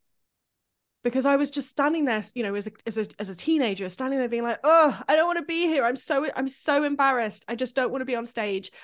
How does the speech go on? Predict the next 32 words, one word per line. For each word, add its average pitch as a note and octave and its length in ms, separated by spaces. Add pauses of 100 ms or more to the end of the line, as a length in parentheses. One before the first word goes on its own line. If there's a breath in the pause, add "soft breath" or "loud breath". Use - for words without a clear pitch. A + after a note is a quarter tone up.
Like, A3+ 140
I B3+ 60
wanna C4+ 180
sing, B3 480
but G#3+ 100
I A3 60
don't B3 140
wanna A#3+ 140
be B3 240
here." A3+ 180
Like, F#3 200 (280 loud breath)
someone D#4 260
just D4+ 140
said, E4 120
"It's D#4+ 120
just F4+ 180
about D#4+ 220
being D#4 160
generous." C4 640 (840)
Because C4+ 220
if C4+ 140
you're C#4+ 80
generous C#4+ 500
to - 120
the A#3+ 120
audience, B3 320
the A#3+ 100
audience A#3 340
is A3 60
generous G#3 400
to G#3+ 100
you. F3+ 360